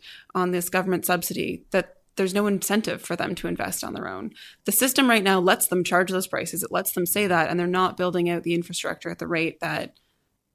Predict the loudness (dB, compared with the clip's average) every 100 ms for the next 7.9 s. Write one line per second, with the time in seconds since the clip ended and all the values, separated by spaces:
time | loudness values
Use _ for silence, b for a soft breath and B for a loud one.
0 | _ -2 -2 -2 0 2 2 2 2 2
1 | 0 0 2 0 0 -2 -2 -4 -2 -2
2 | -2 -2 -4 -6 -8 -10 B B B -4
3 | 0 0 0 -2 -6 _ _ _ _ -6
4 | 0 2 0 2 2 4 4 2 4 4
5 | 2 -2 -4 0 0 -2 -4 -4 -2 0
6 | 0 2 2 2 0 0 -2 -2 -2 -4
7 | -2 -2 -2 -2 -2 0 0 -2 -6